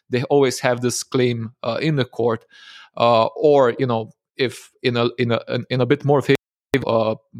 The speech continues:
position, another company or an individual decides to, uh, create, you know, a, a derivative art, um, ideally, the, the, the artist, the producer of the original art can also be able to,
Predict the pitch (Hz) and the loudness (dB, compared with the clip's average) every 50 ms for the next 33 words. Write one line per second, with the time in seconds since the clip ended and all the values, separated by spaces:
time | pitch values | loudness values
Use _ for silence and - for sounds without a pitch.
0 | - - 123 117 - 110 - - - 127 117 113 117 _ - - - - - - | -10 -8 -6 -2 -2 -2 -2 0 -2 -2 -2 -2 -8 _ -16 -20 -20 -16 -8 -4
1 | 127 143 160 156 151 143 143 - 147 143 131 - 139 127 123 120 120 123 117 117 | 0 0 2 2 2 0 2 0 0 0 2 0 0 0 2 2 2 2 2 0
2 | 120 123 120 117 127 131 117 123 120 117 113 110 - - 127 120 117 113 - _ | -2 -4 -2 -2 -2 0 0 2 0 0 0 -2 -2 0 0 0 0 -4 -6 _
3 | - 123 120 117 113 - _ _ _ - - _ _ _ - - - - 143 135 | -4 -2 -2 -2 -2 -4 _ _ _ -20 -20 _ _ _ -10 -8 -4 0 0 0
4 | 131 - _ - - - _ _ - - 127 117 107 107 - _ _ - 117 117 | 0 -2 _ -20 -20 -20 _ _ -8 -6 -6 -6 -6 -8 -12 _ _ -4 -2 -2
5 | 117 - 120 117 113 120 165 214 165 - - - 107 - - - 120 113 107 - | -2 -2 -4 -2 0 2 2 2 2 0 -4 -4 -8 -4 -2 0 0 0 0 -4
6 | - _ - - - - - - - - - _ - 123 120 120 120 120 120 120 | -12 _ -20 -20 -20 -20 -20 -20 -20 -20 -14 _ 0 2 4 4 4 4 4 4
7 | 117 117 117 117 113 - - - 123 127 120 156 208 170 123 117 117 127 143 - | 2 2 -2 -6 -10 -8 -2 -2 -2 0 0 0 2 2 2 2 0 -4 -4 -10
8 | _ _ _ - 123 120 123 127 139 - - 120 113 120 123 110 113 123 120 110 | _ _ _ -16 -6 -4 -2 -2 -2 -4 -8 -6 -4 -4 -4 -4 -4 -4 -4 0
9 | - 143 160 165 170 160 131 - - - _ - - _ _ - 120 104 120 117 | 0 0 0 0 0 -2 -2 -2 -6 -12 _ -18 -20 _ _ -14 -4 0 2 2
10 | 113 113 110 - 131 120 113 160 185 180 - 143 127 123 110 104 123 127 151 151 | 2 2 0 -2 -6 -4 -2 -4 -4 -2 0 0 0 0 0 0 -2 -2 -2 -2
11 | 131 135 127 - - - 127 123 117 117 - - - - 123 123 123 127 127 - | -4 -6 -8 -6 -2 0 2 2 2 0 -4 -10 -4 -2 0 0 0 -2 -2 0
12 | - 131 120 117 110 - - - - - _ _ _ - 127 110 120 135 131 123 | 2 2 2 2 0 -4 -10 -20 -20 -20 _ _ _ -18 -8 -4 -2 0 0 0
13 | 123 127 - 131 131 131 117 120 120 117 113 - - 120 117 117 113 110 110 | -2 -4 0 0 2 2 2 2 2 2 2 0 -4 -6 -4 -4 -4 -6 -8